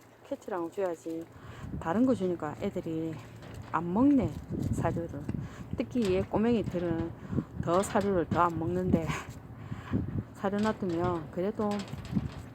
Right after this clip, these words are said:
다른 애들이 캔도 먹고, 나중에 캔 다 먹고 나면 사료도 먹고 하는데, 얘네들은 사료 진짜 잘 안 먹더라고요.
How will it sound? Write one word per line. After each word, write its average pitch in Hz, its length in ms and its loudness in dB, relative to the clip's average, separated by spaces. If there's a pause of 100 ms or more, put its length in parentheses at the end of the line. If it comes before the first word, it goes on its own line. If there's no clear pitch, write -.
(420)
다른 185 280 4
애들이 220 680 4 (120)
캔도 254 340 6 (440)
먹고, 170 440 0 (720)
나중에 185 360 0
캔 254 180 2
다 170 120 0
먹고 196 240 0
나면 214 680 4 (640)
사료도 - 340 4
먹고 180 200 0
하는데, 160 320 2 (480)
얘네들은 170 720 6
사료 190 280 -2
진짜 240 240 2
잘 165 180 -4
안 151 160 -2
먹더라고요. 165 600 -4